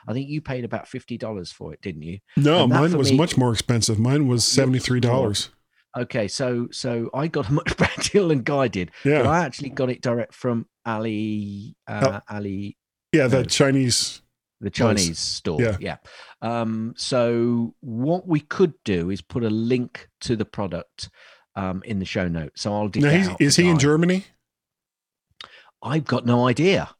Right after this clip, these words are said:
Speaker 1: I've got absolutely no idea where, where, uh, Christoph, um, uh, Windhalter is based. He doesn't tell me. So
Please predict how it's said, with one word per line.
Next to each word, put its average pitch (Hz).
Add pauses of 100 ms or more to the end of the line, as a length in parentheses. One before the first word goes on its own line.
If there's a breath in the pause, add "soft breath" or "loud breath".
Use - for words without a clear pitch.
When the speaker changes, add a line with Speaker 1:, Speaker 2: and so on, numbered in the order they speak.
(140)
Speaker 1:
I've 117
got 120
absolutely 156
no 131
idea 90
where, 101 (180)
where, 104 (320)
uh, 98 (100)
Christoph, - (360)
um, 82 (200)
uh, 90
Windhalter 110 (280 soft breath)
is 95
based. 80
He 104
doesn't 135
tell 80
me. 76
So 92